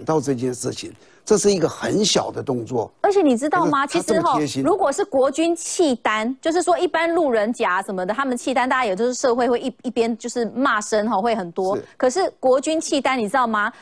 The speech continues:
Speaker 2: 如果他是那一个部队的，一信不刚开紧张啊，哦，我们又做好像社会上比较负面的这个东西，可是他可以成功让他扭转。
Speaker 1: 这个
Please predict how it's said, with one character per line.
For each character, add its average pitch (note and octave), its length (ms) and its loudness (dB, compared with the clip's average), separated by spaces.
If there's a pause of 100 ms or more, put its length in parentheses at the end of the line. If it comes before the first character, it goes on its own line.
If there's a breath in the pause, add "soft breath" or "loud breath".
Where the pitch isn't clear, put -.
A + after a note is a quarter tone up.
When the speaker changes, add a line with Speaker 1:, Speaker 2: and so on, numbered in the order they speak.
Speaker 2:
如 D4 100 0
果 C4+ 140 2
他 C#4+ 140 -4
是 D4+ 140 -2
那 C#4 220 0
一 A#3+ 80 0
个 G#3+ 120 0
部 A#3+ 200 -2
队 G#3+ 180 2
的， F3+ 160 0
一 A3 100 -2
信 G3+ 180 -2
不 F3+ 160 -4
刚 G#3+ 160 -2
开 G#3 200 0
紧 G#3 240 -4
张 F#3+ 220 -2
啊， F#3 220 -2
哦， B3 180 2
我 A#3 280 2
们 G#3 120 -2
又 C4 120 2
做 B3+ 200 -2
好 F3+ 120 0
像 B3 200 -2
社 A#3+ 160 0
会 A#3 80 2
上 A3+ 140 -2
比 F#3 80 -6
较 G#3+ 140 0
负 A#3 180 -4
面 A3 160 -2
的 F#3+ 80 -6
这 G#3 100 -2
个 G3 80 0
东 G3 220 -4
西， F#3+ 260 -6 (180 loud breath)
可 G#3+ 120 -6
是 C#4 100 -4
他 C#4+ 180 -2
可 C#4 120 0
以 G3 60 2
成 F#3+ 220 -4
功 G#3+ 180 0
让 G#3 140 -2
他 G3 120 -8
扭 E3+ 260 -10
转。 - 240 -6 (400 soft breath)
Speaker 1:
这 A3+ 140 4
个 D#3+ 160 2